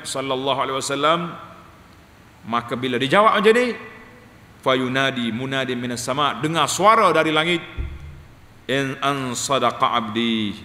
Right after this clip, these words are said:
benarlah jawapan hamba aku itu. "Fa afrishuhu minal jannati," Ham-, bawa hamparan daripada syurga. Ha, tengok.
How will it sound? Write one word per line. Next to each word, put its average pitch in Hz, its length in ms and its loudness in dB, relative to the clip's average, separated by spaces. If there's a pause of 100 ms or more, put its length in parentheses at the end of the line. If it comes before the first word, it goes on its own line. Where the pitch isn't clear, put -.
benarlah 135 720 2
jawapan 131 400 -4
hamba 113 240 -6
aku 90 160 -14
itu. 78 160 -14 (1400)
"Fa 180 180 4
afrishuhu 220 460 2
minal 202 320 2
jannati," 185 480 -2 (1600)
Ham-, 160 420 -2
bawa 147 280 2
hamparan 135 520 2
daripada 120 400 -2
syurga. 98 360 -8 (340)
Ha, 80 380 -12
tengok. 107 320 -6